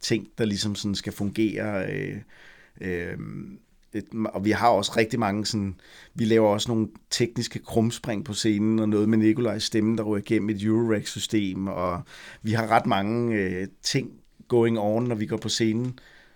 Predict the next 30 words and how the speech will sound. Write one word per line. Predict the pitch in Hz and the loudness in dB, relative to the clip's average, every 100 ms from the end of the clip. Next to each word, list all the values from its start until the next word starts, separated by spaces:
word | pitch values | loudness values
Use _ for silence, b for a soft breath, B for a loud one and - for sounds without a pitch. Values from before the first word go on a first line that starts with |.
| B - | B -6
Og | 98 | -4
så | 90 | -4
nogle | 104 | -4
gange | 117 135 | -2 0
at | 123 - | -2 -4
går | 107 | -4
ting | - 143 | -2 -4
galt. | - 160 160 151 | -2 -4 -4 -6
Altså, | 110 113 | -4 -4
vi | 104 120 | 0 0
har | 135 | 0
f-, | - - 127 | -4 -8 -2
nogle | 135 139 | 0 0
gange | 135 | -2
stået, | 135 143 135 151 151 | -2 2 4 2 0
altså, | 110 104 120 | -4 -2 0
øh, | 113 113 110 110 | 2 2 0 -2
vi, | 113 113 123 | -6 -6 -4
en | 117 | 0
gang | 123 131 | 0 0
vi | |
har | 131 | -4
spillet | - 135 139 | -2 0 0
et | |
eller | 131 123 | 2 0
andet | 131 | 0
i | 117 | 2
Vordingborg, | 110 110 110 135 135 123 | 2 2 -2 0 -2 -2
hvor | 123 120 104 | 2 2 2
at | 95 104 | -4 -6